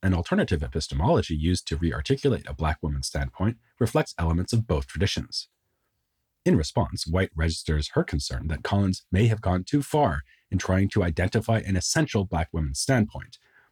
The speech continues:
thus falling into the trap of ignoring diversity. Still, she admits that Collins and other Afrocentric feminists are able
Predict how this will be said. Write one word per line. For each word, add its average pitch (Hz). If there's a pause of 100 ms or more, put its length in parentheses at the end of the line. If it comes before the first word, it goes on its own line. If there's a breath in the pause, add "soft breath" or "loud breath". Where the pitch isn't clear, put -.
thus 92
falling 85
into 92
the 113
trap 90 (100)
of 90
ignoring 76
diversity. 87 (1160)
Still, 87 (280 soft breath)
she -
admits 165
that 104
Collins 85
and 87
other 90
Afrocentric 87
feminists 120
are 90
able 104